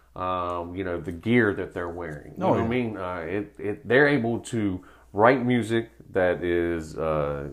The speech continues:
Speaker 1: universally applauded, while at the same time being one of the better stage performers.
Speaker 2: Oh, yeah.
Speaker 1: Which is extraordinarily hard to do, to translate that album sound to a live sound, especially given the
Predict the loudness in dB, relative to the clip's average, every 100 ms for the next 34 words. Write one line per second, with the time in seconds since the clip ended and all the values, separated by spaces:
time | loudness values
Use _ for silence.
0 | -6 0 2 4 2 0 -2 -4 -4 -10
1 | -20 _ -10 0 4 6 4 0 -6 -20
2 | _ -20 -20 _ _ 6 6 6 2 -4
3 | -4 -4 -4 -4 -2 -4 -6 -6 -6 -8
4 | -6 -6 -6 -6 -14 _ _ _ -20 -4
5 | 4 4 4 -4 -12 -10 -12 -12 -18 -20
6 | -10 0 2 2 -2 -10 -2 -2 0 -4
7 | -6 -12 -14 -14 -8 2 8 8 8 2
8 | -2 -4 -2 -4 -4 -6 -6 -6 -8 -16
9 | _ _ -12 -4 -4 -4 -6 -4 -6 -4
10 | -6 -4 -2 -4 -4 -8 -10 -8 -6 -6
11 | -8 -10 -8 -6 -6 -4 0 2 0 -2
12 | -8 -14 -14 -20 _ _ _ _ _ _
13 | _ -20 0 2 2 0 0 0 -2 -2
14 | -4 -4